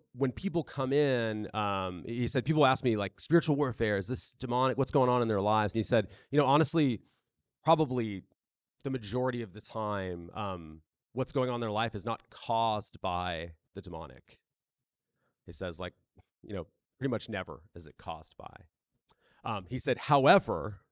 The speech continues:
and he taught a lot on Jesus' worldview, uh, he said, "However, um, I've never seen a scenario where the demonic was not a contributing factor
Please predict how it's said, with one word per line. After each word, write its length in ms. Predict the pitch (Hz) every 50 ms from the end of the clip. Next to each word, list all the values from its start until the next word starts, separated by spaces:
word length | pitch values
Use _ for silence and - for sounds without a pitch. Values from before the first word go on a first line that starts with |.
| _ _ _ _ -
and 60 | 104
he 80 | 98
taught 180 | - 110 101 92
a 20 |
lot 200 | 87 90 87 87
on 160 | 90 90 82 80
Jesus' 340 | 92 90 80 - 85 -
worldview, 460 | - 92 98 95 87 78 82 82 101 104 _ _ _ _ _ _ _ _ _ _ _ _ _ _ _ _ _ _ _ _ -
uh, 300 | 101 98 95 85 - - - _ _ _ - - - -
he 160 | 110 - 123
said, 280 | 110 - 120 110 104 98
"However, 460 | 92 113 113 131 131 110 120 110 -
um, 200 | 110 101 98 98 -
I've 220 | 113 117 113 98
never 340 | 113 113 113 127 131 120 110
seen 180 | - - 107
a 60 | 98 95
scenario 640 | - - 104 98 98 101 107 110 113 110 117 131 135
where 240 | 123 - 110 110 104
the 120 | 92 107
demonic 340 | 90 110 104 104 104 101 98
was 100 | 98 92
not 120 | 104 95
a 40 | 92
contributing 760 | - - 92 - - - - - 120 104 117 104 101 98 95
factor 720 | - - - - 85 85 - - _ - 92 95 95 80 -